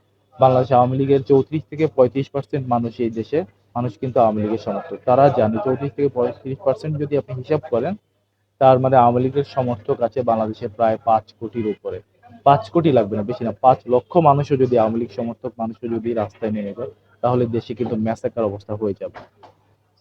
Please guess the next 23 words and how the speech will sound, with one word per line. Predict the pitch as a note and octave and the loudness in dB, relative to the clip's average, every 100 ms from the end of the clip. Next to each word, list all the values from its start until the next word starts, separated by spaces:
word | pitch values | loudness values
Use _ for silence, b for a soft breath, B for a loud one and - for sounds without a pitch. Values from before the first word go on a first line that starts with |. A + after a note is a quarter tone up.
| - | 0
So | C#3+ | 2
আমরা | G#3 D3+ A#2 A#2 C#3 A3+ - _ _ - | 2 0 -2 2 2 2 -6 _ _ -8
এসব | A#2 A#2+ - | -4 -2 2
ফালতু | A#2+ - C3 | 2 2 -2
বিষয়ে | B2 A#2 C3 | -2 -2 0
কান | - A#2 B2 | 2 0 2
না | A#2 A2+ | 0 0
দিয়ে | A#2+ D#3+ D3+ | 0 0 0
আমরা | G#2 A2 | 0 -4
কিভাবে | - A2+ A#2 A2+ | -8 -6 -6 -6
দেশে | A2 - | -8 -10
স্থিতিশীল | - _ _ A2+ A#2+ - | -12 _ _ -14 -12 -8
পরিস-, | A2+ A2+ - - | -8 -8 -14 -10
পরিস্থিতি | A#2+ A2+ A#2 A#2+ | -8 -6 -6 -2
আনা | A#2 A2+ A2 | 0 0 -2
যায় | B2 A2+ | -2 -2
এবং | A2 | -4
ভবিষ্যতে | G#2+ A2+ A2 A#2+ A#2 | -8 -10 -12 -12 -12
কিভাবে | A#2+ A#2 A2+ A#2 | -8 -6 -2 0
আওয়ামী | A2 A2 | 0 -4
লীগকে | A2 - | -8 -12
সুসংগঠিত | - A#2 A#2+ A#2 A2 - A#2+ A2+ | -16 -14 -10 -8 -8 -8 -8 -4
করে | A2+ A#2 | -2 -2